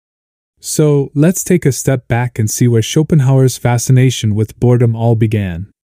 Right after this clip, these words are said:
Picture a young Arthur Schopenhauer, growing up in a world vastly different from ours.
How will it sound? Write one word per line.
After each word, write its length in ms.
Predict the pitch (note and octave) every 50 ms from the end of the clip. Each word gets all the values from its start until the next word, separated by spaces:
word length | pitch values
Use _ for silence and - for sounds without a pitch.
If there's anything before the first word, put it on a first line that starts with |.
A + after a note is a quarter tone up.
| _ _ _ _ _ _ _ _ _ -
Picture 360 | - F3 - - - D#3+ D3
a 40 | B2+
young 300 | A#2+ B2+ B2+ C3 C3+ B2+
Arthur 260 | A#2+ B2 A#2 - A#2
Schopenhauer, 800 | - - C3+ B2+ A#2+ B2 A2 G2+ G#2 G#2+ A2 G2 F#2+ G#2 A2 _ _ _ _ _
growing 320 | - C3 C3+ D3+ D#3 D3+ D3+
up 180 | D#3 D3+ -
in 80 | C#3+ C3
a 80 | A#2+ A2
world 340 | G#2+ B2 C#3 D3 D3 C#3
vastly 460 | A#2+ C3 C3 C#3+ D3 - - C#3+ C3+ B2
different 380 | A#2 - B2+ - - G#2 -
from 180 | - - G#2+ G#2+
ours. 500 | G#2+ G#2 G2+ F#2+ F#2+ - - - -